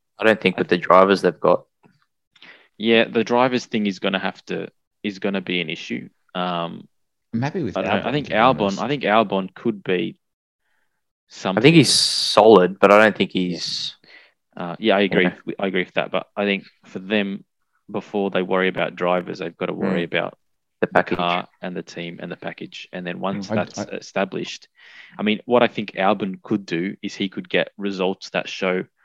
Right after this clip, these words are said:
Speaker 2: the potential of the team. And then once that potential is there and there's, you know, good, a good buzz around the team, then you might find someone who's willing to, you
Speaker 1: Play
Speaker 2: know,
Speaker 1: the
Speaker 2: a decent pay packet, who's,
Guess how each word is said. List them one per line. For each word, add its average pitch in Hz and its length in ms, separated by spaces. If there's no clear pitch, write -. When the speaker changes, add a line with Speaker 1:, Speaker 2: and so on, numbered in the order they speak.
Speaker 2:
the 107 80
potential 101 560
of 90 140
the 95 60
team. 151 340
And 101 140
then 190 160
once - 320
that - 180
potential 95 540
is 87 200
there 95 260
and 90 140
there's, 87 260
you 95 60
know, 90 180
good, 98 220
a 98 80
good 98 280
buzz 92 240
around 95 240
the 95 80
team, 87 220
then 90 140
you 87 120
might 90 260
find 90 320
someone 87 300
who's 92 240
willing 92 380
to, - 260
you 104 60
Speaker 1:
Play 113 180
Speaker 2:
know, 104 60
Speaker 1:
the 98 360
Speaker 2:
a 101 40
decent 101 420
pay 101 180
packet, 95 400
who's, 98 240